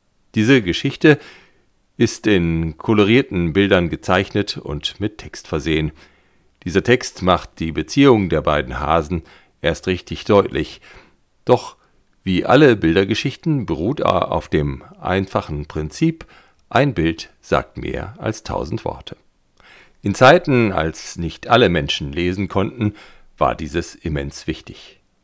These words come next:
Aus diesem Grund sind gerade alte katholische Kirchen voller Bilder, die den Gläubigen die biblischen Geschichten nahebringen sollten. Denken Sie nur an die vielen bunt bemalten Kirchenfenster.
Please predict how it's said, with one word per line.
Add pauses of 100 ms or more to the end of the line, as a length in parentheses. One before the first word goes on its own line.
(180)
Aus
diesem
Grund
sind
gerade (340)
alte
katholische
Kirchen
voller
Bilder, (480)
die
den
Gläubigen
die
biblischen
Geschichten
nahebringen
sollten. (880)
Denken
Sie
nur
an
die
vielen
bunt
bemalten
Kirchenfenster.